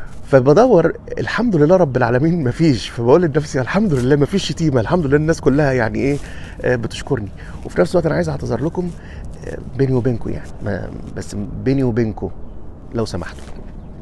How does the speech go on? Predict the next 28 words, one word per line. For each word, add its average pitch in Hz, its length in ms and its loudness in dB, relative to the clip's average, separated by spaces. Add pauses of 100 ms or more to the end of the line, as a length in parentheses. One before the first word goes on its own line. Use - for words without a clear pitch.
(800)
انا 117 140 2
مقصر - 320 -4
شوية 113 340 0
في 98 120 -6
الرد، 113 420 -4 (460)
لان، 110 480 -4
آه، 95 760 -4
مشغول 107 460 -2
شوية 110 300 -2
هنا 117 180 -4
برضو، 110 280 -2
انا 95 180 -4
عندي 98 320 -4
هنا 117 120 -4
بزنسي 101 480 -6
وعندي 95 480 -6
هنا 107 160 -6
في - 120 -8
نفس 107 200 -10
الوقت - 440 -8
اسرتي، 113 440 -6 (640)
آه، 95 260 -4
وبعدين 90 440 -4
الوقت 107 340 -4
اللي 101 180 -8
حضراتكم 104 460 -4
نايمين 107 360 -2
فيه 127 280 -6